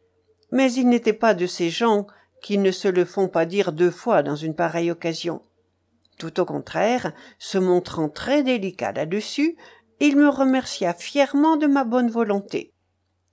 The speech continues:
Ensuite, il me dit que pour n'être à charge à personne, il s'était accoutumé peu à peu à vivre avec tant de sobriété que le moindre aliment suffisait pour sa subsistance,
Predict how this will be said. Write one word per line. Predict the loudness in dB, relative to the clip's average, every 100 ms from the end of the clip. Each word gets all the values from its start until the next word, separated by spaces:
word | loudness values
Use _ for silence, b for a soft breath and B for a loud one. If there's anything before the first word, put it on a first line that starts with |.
| -6
Ensuite, | -4 -2 -2 -2 -2 -6 B B B
il | -2 2
me | 4 2
dit | -2 -4 -4
que | -2 -2
pour | -2 0
n'être | 0 0 -2
à | -4
charge | -2 -4 -2 -8
à |
personne, | -4 -6 -6 -6 -4 0 -2 -4 b b b
il | -4
s'était | -2 -2 -2 0 0
accoutumé | 0 -8 -2 2 2 0
peu | 0 4
à | 4
peu | 2 -2 0
à | 0
vivre | -4 -8 -4 -4
avec | -2 -4 0
tant | 0
de | 0 -4
sobriété | -2 -4 -2 -4 0 -2 0 0 0 -2 b b b b
que | 2
le | 4 6
moindre | 6 4 2 2
aliment | 0 2 2 2 0
suffisait | -4 -6 -4 0 0
pour | -2 -6
sa | -6
subsistance, | -6 -8 -10 -8 -8 -4 -4 -2 -6